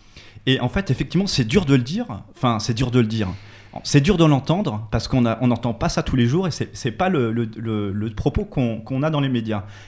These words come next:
Mais quand on regarde qu'il y a plus de dix morts par an, de personnes qui meurent sous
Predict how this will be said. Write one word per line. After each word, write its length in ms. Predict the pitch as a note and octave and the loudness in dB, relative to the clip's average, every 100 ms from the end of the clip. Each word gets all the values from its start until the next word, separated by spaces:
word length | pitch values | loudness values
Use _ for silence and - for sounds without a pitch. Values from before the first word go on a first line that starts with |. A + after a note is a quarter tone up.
| - | -6
Mais 160 | A2 G#2+ | -4 -2
quand 240 | F#3+ G3 | 0 2
on 80 | D3+ | 2
regarde 400 | C#3+ C3+ A#2+ G#2+ | 2 2 0 -2
qu'il 100 | - | -6
y 40 | |
a 40 | G2+ | -4
plus 160 | - | -4
de 60 | C3 | -4
dix 160 | C#3 | 0
morts 180 | F#3 F#3 | 0 0
par 200 | - B2+ | -2 -2
an, 200 | A2+ G#2+ - - - - - - _ | -2 -6 -16 -20 -20 -20 -20 -20 _
de 120 | - A2 | -4 0
personnes 380 | C#3+ C3+ F3 | 0 0 -2
qui 280 | D#3+ B2 A2 | -2 -2 0
meurent 300 | A2 D3 C#3+ | 2 2 0
sous 400 | - - D3 C#3+ | -4 -4 -2 -2